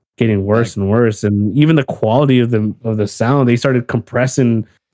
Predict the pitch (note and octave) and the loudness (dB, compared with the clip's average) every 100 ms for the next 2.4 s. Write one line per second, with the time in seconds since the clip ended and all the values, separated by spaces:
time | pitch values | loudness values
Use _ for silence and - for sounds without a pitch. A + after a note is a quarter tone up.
0 | G2 A2 C#3 C3 A#2+ B2+ A#2+ A2+ - A#2 | 0 2 4 2 2 2 0 0 -2 -2
1 | A#2+ B2 B2 G#2 G#2 - A2 C3+ B2 A2 | 0 0 2 -2 -4 -4 0 2 2 0
2 | G#2+ G#2 G#2 G#2 | 0 0 0 -2